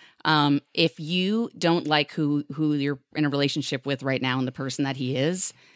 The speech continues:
uh, think about in ten years if he's still this way.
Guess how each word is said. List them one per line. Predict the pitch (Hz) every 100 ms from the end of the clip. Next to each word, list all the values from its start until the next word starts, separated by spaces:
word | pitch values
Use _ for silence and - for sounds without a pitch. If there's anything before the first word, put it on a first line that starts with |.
| _ -
uh, | 151 143 135 - -
think | 196
about | 190 160 156
in | 147
ten | 139 165 160
years | 147 135
if |
he's | 131 127
still | 139 143
this | 104 -
way. | 123 - -